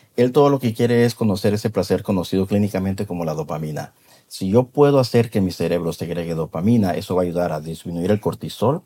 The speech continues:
y a disminuir la noradrenalina, que viene siendo el estrés y esa tensión muscular,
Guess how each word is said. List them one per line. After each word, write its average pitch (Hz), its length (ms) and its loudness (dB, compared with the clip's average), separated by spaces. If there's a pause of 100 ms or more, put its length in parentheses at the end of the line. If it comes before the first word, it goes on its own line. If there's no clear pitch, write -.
(360)
y 104 140 2
a 110 80 8
disminuir 98 440 2
la 98 120 2
noradrenalina, 104 840 0
que 85 120 -8
viene 92 160 0
siendo 80 320 -4
el 78 100 -6
estrés 131 440 0
y 98 120 0
esa 95 160 -2
tensión 90 360 -4
muscular, 85 580 -4